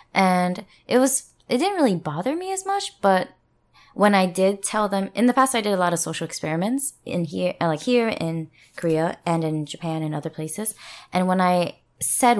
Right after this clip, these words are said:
one certain group, I would get a certain response and et cetera. So, for example, when I said, "Oh, yes, well, I'm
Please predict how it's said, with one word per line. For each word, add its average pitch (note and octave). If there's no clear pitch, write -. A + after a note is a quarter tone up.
one F#3
certain -
group, F3+
I D#3
would D#3+
get D3+
a -
certain D#3
response -
and D#3+
et D#3+
cetera. F3+
So, E3
for D#3+
example, D#3
when D#3+
I D#3
said, D#3+
"Oh, A#3+
yes, A3
well, E3+
I'm E3